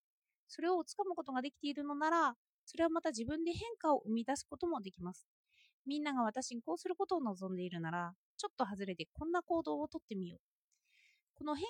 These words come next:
化には空気が読むのに長けている人も変化を起こせる。長けていない人も意図しないところで変化を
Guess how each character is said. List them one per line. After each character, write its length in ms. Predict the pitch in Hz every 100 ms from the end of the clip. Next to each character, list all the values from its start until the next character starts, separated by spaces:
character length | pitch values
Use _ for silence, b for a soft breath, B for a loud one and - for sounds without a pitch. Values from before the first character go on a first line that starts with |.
| 427
化 100 | 349
に 140 | 262
は 180 | 262 247 -
空 140 | 392 381
気 160 | 285
が 80 | 247
読 120 | 247
む 60 | 233
の 80 | 202
に 120 | 196
長 80 | 339
け 100 | 392
て 100 | 311
い 60 | 269
る 100 | 277
人 140 | -
も 120 | 311
変 180 | 294 262
化 120 | 190
を 60 | -
起 40 | -
こ 80 | 214
せ 140 | -
る。 120 | 202 - _ _ _ _ _ -
長 100 | 349
け 120 | 339
て 100 | 269
い 80 | 262
な 140 | 285
い 40 | 320
人 180 | -
も 140 | 330 302
意 80 | -
図 100 | 349
し 160 | -
な 80 | 254
い 40 | 302
と 100 | 359
こ 100 | 359
ろ 60 |
で 120 | 285
変 220 | 247 302 269
化 140 |
を 60 | 294